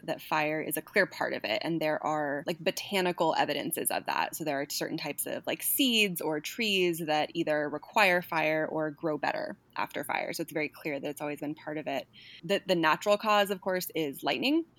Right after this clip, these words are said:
So if you have lightning striking, like, thunderstorms coming through in the fall,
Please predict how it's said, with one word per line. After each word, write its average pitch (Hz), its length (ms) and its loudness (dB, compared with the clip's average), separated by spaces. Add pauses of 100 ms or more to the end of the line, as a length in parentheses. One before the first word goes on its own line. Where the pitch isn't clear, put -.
(380)
So 160 460 4
if - 160 -2
you 170 80 0
have 156 260 0
lightning 170 440 2
striking, 160 840 0
like, 170 200 -8
thunderstorms 165 480 0
coming 160 260 -2
through 151 400 -4
in 147 140 -4
the 156 60 -6
fall, 233 580 4